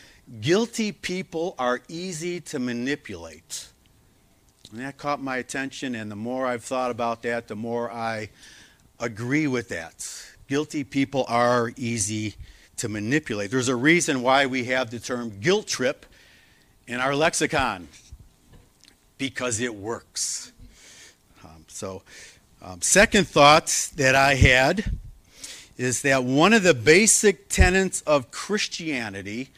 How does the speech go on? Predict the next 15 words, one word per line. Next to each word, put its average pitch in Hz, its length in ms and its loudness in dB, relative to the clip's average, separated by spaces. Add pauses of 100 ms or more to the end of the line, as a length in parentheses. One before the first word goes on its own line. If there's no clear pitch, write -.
(480)
true 254 460 4
religion, 156 960 6 (880)
is 135 240 -2
removing 160 1300 2
guilt - 840 0 (600)
so 135 280 -4
that 135 220 2
it 170 180 -2
can 156 320 -2
be 156 400 0
replaced 135 1080 0 (340)
with 127 320 -4 (240)
peace - 800 -4 (580)
and 135 320 -4
freedom. 90 680 -8